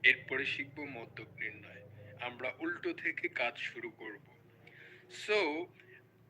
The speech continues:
সারণী থেকে সংক্ষিপ্ত পদ্ধতিতে গড় নির্ণয় করার জন্য আমাদেরকে তিনটি জিনিস জানতে হবে। এক নাম্বার হচ্ছে শ্রেণীব্যাপ্তি, এরপর হচ্ছে তোমার মধ্যবিন্দু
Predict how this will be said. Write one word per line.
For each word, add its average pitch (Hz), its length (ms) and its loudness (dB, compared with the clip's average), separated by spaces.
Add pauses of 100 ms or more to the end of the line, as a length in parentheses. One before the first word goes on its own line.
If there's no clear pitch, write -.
(160)
সারণী 180 440 8 (100)
থেকে 202 260 4 (320)
সংক্ষিপ্ত 165 420 2 (180)
পদ্ধতিতে 131 520 2 (220)
গড় 127 220 2
নির্ণয় 123 400 -2
করার 131 260 6 (100)
জন্য 107 240 -6 (720)
আমাদেরকে 185 580 2 (460)
তিনটি 220 360 -2 (100)
জিনিস 139 220 4 (120)
জানতে - 360 -2
হবে। 120 240 -2 (760)
এক 165 100 10 (160)
নাম্বার 190 360 6
হচ্ছে 196 340 2 (280)
শ্রেণীব্যাপ্তি, 160 840 6 (580)
এরপর 196 400 10 (120)
হচ্ছে 180 300 -2
তোমার 120 460 4 (680)
মধ্যবিন্দু 185 600 0